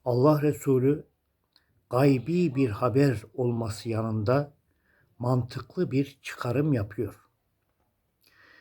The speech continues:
Bir daha peygamber, kitap, vahiy gelmeyeceği için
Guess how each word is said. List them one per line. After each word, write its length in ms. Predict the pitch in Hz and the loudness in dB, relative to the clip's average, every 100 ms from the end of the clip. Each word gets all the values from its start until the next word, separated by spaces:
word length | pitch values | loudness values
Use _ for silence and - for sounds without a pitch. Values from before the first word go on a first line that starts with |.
| _ | _
Bir 260 | 160 185 135 | 2 2 2
daha 300 | 131 117 110 | 0 0 -2
peygamber, 800 | 120 117 117 113 113 120 101 - | -2 -2 -2 -2 2 2 0 -6
kitap, 480 | - - 135 117 - _ - | -18 -4 -2 -2 -8 _ -8
vahiy 380 | 110 120 113 101 | -2 0 0 0
gelmeyeceği 760 | 120 139 139 117 107 107 104 | 0 2 2 0 -2 -2 -2
için 400 | 101 - 143 139 | -4 -4 -6 -6